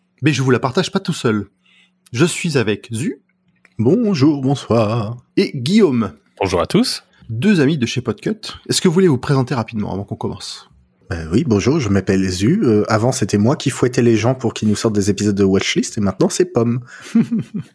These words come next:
Speaker 3: Et moi, c'est Guillaume. Vous pouvez me reconnaître de la voix de la confiture, et j'ai écrit un peu sur la réponse D pour le label Podcut, et c'est mon premier Watchlist.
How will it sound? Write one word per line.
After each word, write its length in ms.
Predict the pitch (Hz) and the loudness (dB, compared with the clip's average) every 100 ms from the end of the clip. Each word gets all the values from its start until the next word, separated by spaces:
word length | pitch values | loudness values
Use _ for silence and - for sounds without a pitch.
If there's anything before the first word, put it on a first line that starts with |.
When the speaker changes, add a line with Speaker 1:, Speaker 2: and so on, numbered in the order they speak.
| _ _ - - | _ _ -14 -4
Speaker 3:
Et 40 | |
moi, 100 | 120 | -2
c'est 140 | 127 110 | 0 -2
Guillaume. 240 | 107 160 | -2 -2
Vous 100 | 139 | -6
pouvez 540 | - 110 110 107 107 - | -4 0 0 0 -2 -4
me 120 | 107 | -2
reconnaître 560 | 101 117 - 123 123 - | 0 -2 0 0 0 -2
de 120 | 98 | 0
la 100 | 95 | 0
voix 160 | 95 110 | 2 0
de 140 | 95 | -2
la 180 | 87 90 | -2 -2
confiture, 1000 | - - 208 - - 143 156 131 87 - _ - | -2 -6 -4 -4 -4 0 2 2 -2 -6 _ -4
et 260 | 107 104 | 0 0
j'ai 200 | 92 110 | 0 -4
écrit 180 | 98 - | -4 -4
un 40 | 123 | -4
peu 140 | 101 | -4
sur 120 | - | 0
la 60 | 104 | 0
réponse 380 | 95 - 98 - | 0 -4 -10 -6
D 180 | 87 | -8
pour 160 | - - | -6 -8
le 60 | 92 | -6
label 200 | 90 92 | -6 -6
Podcut, 460 | 95 - 123 - - | -8 -4 -4 -4 -2
et 180 | 120 123 | 2 2
c'est 160 | - 120 | 2 0
mon 180 | 113 | -2
premier 300 | 110 143 151 | -2 -2 0
Watchlist. 580 | 151 139 - 139 - - | 2 0 0 -4 -6 -12